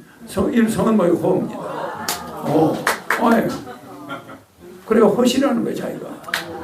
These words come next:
그 벤허. 그 벤허의 에이치 오 에이치가 내 허시할 때 에이치 오 에이치야.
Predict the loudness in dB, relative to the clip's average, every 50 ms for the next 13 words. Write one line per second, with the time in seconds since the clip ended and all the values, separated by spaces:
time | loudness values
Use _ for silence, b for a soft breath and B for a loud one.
0 | -12 -12 -12 -12 -12 -12 0 4 4 4 6 6 6 6 6 6 6 4 2 2
1 | 2 0 -2 -4 -8 b b b b b 0 2 2 4 4 2 -2 -4 2 4
2 | 6 6 8 8 8 8 8 8 8 8 8 6 6 2 B B B 4 6 6
3 | 6 6 6 4 6 6 6 4 2 4 4 4 4 4 2 2 2 2 2 2
4 | 2 2 2 2 2 0 2 2 4 4 4 4 4 2 4 6 8 8 6 4
5 | 4 4 2 2